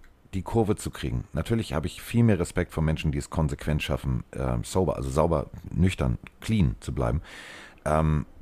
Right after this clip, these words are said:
der Junge nutzt jedes Mal diese N F L als Motivation für sich selber. Und ich finde, für ganz viele, die tatsächlich vielleicht suchtkrank sind, ähm, ist das echt eine Motivation. Weil du siehst tatsächlich, äh, guck mal, er schafft es, er schafft es, er schafft es.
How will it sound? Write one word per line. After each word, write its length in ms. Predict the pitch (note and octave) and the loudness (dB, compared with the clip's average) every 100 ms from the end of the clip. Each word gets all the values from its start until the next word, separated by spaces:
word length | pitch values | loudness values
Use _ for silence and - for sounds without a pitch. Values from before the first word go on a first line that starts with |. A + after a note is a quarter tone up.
| - | -2
der 80 | D#2+ | 0
Junge 380 | D#2+ G#2+ A2 - - _ - | 4 4 4 0 -10 _ 0
nutzt 560 | E2+ A2+ - - - - | 2 2 0 -10 -14 -14
jedes 440 | C2+ E2+ G2+ F#2 | -4 0 0 0
Mal 280 | E2 D2+ D#2+ | 2 2 0
diese 280 | D2+ C#2 - | -2 -6 -2
N 120 | D2+ | -2
F 140 | D2+ - | -2 -2
L 240 | D2 F2 | 0 0
als 200 | - - | 0 -2
Motivation 560 | D2+ D2 C2+ C2 - E2 | -2 0 -2 -4 -2 -2
für 120 | D#2 | -2
sich 100 | C2 | -2
selber. 200 | D#2 C#2+ | 0 0
Und 80 | G1+ | -4
ich 120 | - | -2
finde, 240 | G#2 G#2 F#2 | 2 4 2
für 140 | - | -2
ganz 340 | - F2+ - | 2 4 2
viele, 460 | - A#2+ A2 D#2 E2+ - - - - - D#2+ | 0 0 2 2 0 -6 -20 -20 -20 -8 -4
die 160 | E2 | -2
tatsächlich 540 | - D#2+ F#2+ F#2+ F#2+ - | -2 -2 0 -2 -4 -4
vielleicht 280 | D#2+ D2+ D#2+ | -2 -2 -2
suchtkrank 520 | E2+ - - C#2+ B1 | -4 -4 -2 0 2
sind, 340 | F#2 E2+ - - | 4 4 0 -4
ähm, 280 | C2+ C#2 C2+ - | 0 2 0 -2
ist 220 | F2 - E2 | -4 0 0
das 220 | D#2 - | 0 -2
echt 220 | - D2+ - | -4 -2 2
eine 100 | C#2+ | 2
Motivation. 720 | C2+ C2+ B1+ - F#2+ A1 - - - | 2 0 -2 -2 -2 -2 -4 -12 -4
Weil 280 | C#2+ D2 D2 - - - - | 4 4 4 0 -12 -20 -6
du 80 | E2+ | -4
siehst 360 | C#2+ A2 - | -2 -4 -2
tatsächlich, 480 | G#2 E2 F2 F2 - | -2 0 0 -2 -6
äh, 40 | - | -2
guck 120 | F#2 | 0
mal, 60 | D#2 | 0
er 100 | - | 0
schafft 320 | F#2+ F2+ - | 0 -2 -2
es, 120 | - | -6
er 80 | B1 | -4
schafft 280 | F2+ E2 D2+ | -2 -2 -4
es, 120 | C#2+ | -4
er 60 | |
schafft 280 | C2+ D#2+ - | -2 -2 -2
es. 200 | A1+ - | -8 -8